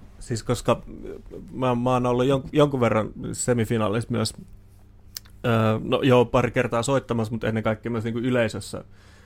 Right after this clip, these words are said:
niin tota, niin siellä on ollut tosi vaihtelevasti jengiä, ja sit niinku joist-, joistain niinku illoista on ollut silleen, että niinku tää ei niinku,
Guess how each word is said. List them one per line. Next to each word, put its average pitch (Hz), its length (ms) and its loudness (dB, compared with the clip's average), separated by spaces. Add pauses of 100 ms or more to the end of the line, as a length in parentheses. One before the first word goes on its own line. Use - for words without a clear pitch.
(180)
niin 107 160 -6
tota, 110 400 -4 (200)
niin 117 140 -2
siellä 123 180 4
on 127 40 4
ollut 127 140 0
tosi 139 240 2
vaihtelevasti 113 760 2 (100)
jengiä, 110 520 -2 (180)
ja - 60 -8
sit 110 140 -8
niinku 117 200 -6
joist-, 120 360 -2
joistain 104 540 -2 (200)
niinku 123 280 -10
illoista 113 440 -4
on 113 80 -4
ollut 113 160 -4
silleen, 113 280 -2
että 110 100 -6
niinku 113 200 -4 (120)
tää 113 220 0
ei 113 160 -2 (300)
niinku, 113 480 -10